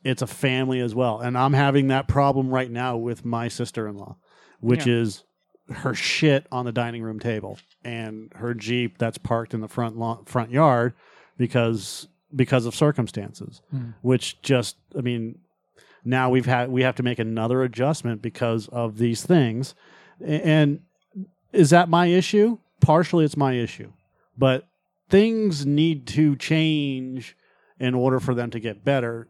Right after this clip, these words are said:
Speaker 1: And I, I bring it up here. Um, I'm over my anger with the whole thing
Speaker 3: Mm-hmm.
Speaker 1: because I was, a-, I'm, I was angry about it,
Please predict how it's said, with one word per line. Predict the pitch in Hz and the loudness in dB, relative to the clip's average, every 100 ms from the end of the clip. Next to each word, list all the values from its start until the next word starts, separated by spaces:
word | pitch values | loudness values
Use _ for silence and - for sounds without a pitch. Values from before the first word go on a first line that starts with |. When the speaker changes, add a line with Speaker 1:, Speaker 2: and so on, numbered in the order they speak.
| _ | _
Speaker 1:
And | 131 123 123 120 | -4 -2 -2 0
I, | 127 131 | -2 0
I | 120 120 | -4 -2
bring | 113 131 127 | 2 2 2
it | |
up | 113 - | -2 -2
here. | 170 147 120 117 _ _ - | 4 4 4 -2 _ _ -2
Um, | 120 123 131 - - _ - | 0 0 -4 -14 -20 _ 4
I'm | 160 | 8
over | 165 165 143 | 8 6 4
my | 131 | 0
anger | 127 135 135 117 | 0 0 0 0
with | 113 | -2
the | 113 | 0
whole | 113 104 | -2 -2
thing | 104 98 101 190 | -8 -12 -14 -4
Speaker 3:
Mm-hmm. | 151 120 117 | -4 -4 -8
Speaker 1:
because | - 135 120 | 0 2 4
I | |
was, | 117 | 2
a-, | 127 147 | 2 0
I'm, | 135 123 131 | 0 -2 -2
I | 120 | 0
was | 117 | 4
angry | 151 170 139 120 | 6 6 6 4
about | 107 98 98 | 2 -4 -6
it, | 120 | -8